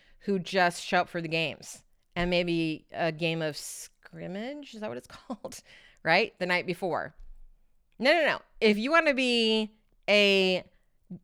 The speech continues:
kick-ass basketball player, you're gonna go to the practices. Constantly going to practice. Constantly. You don't just show up to the games,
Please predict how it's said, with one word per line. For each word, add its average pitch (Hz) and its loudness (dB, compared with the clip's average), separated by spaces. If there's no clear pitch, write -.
kick-ass 294 4
basketball 196 4
player, 151 2
you're 214 -4
gonna 302 0
go 226 4
to 214 2
the 185 0
practices. - -4
Constantly 233 0
going 214 2
to 226 -2
practice. - 2
Constantly. 302 0
You 220 0
don't 269 0
just 285 2
show 285 -2
up - -4
to 247 -4
the 214 -6
games, 202 -6